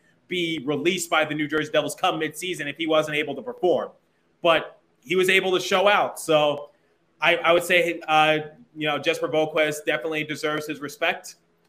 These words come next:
And I think I'm go-, yeah, I'm gonna pick Boquist to make the opening night roster. Obviously, guys, like I said, not considering P T Os, just going strictly on what we got right now. And now,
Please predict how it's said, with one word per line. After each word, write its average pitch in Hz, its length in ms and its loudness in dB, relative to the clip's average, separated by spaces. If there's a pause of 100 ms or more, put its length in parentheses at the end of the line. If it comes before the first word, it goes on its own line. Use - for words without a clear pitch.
(400)
And 147 220 0
I 147 120 0
think 165 320 0
I'm 156 160 -4
go-, 165 260 -2
yeah, 180 240 0
I'm 135 100 -8
gonna 156 160 0
pick 175 260 -4
Boquist 175 520 0
to 151 400 -4
make 156 300 -6
the 165 80 -4
opening 165 240 -2
night 156 160 -4
roster. 160 400 -4
Obviously, 202 380 0
guys, 202 260 0
like 139 140 -4
I 175 60 0
said, 170 340 0 (260)
not 160 240 -2
considering 180 400 -2
P 175 160 -8
T 180 220 -2
Os, 160 280 2
just 156 200 -8 (180)
going 156 280 0 (180)
strictly 185 400 -2
on 160 140 0
what 151 120 -2
we 156 80 -6
got 139 240 -4
right 135 160 -6
now. 110 200 -10 (120)
And 147 120 -8
now, 156 260 0